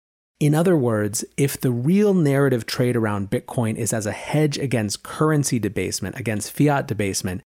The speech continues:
it doesn't make any sense that we're looking at it as correlated or anti-correlated to the stock market.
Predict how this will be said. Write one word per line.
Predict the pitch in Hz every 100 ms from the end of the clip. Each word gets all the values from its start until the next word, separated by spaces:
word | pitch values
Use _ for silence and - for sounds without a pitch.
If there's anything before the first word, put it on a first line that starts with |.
| _ -
it | 120
doesn't | 175 196 226 160
make | 147 147
any | 135 113
sense | - - 131 127
that | -
we're | 120 110
looking | 117 135 156 123
at | 117
it | 110
as | 104
correlated | - - 131 131 131 117
or | 107 -
anti-correlated | 120 120 113 - 113 107 104 98
to | -
the | -
stock | - 156 185 -
market. | 87 - - -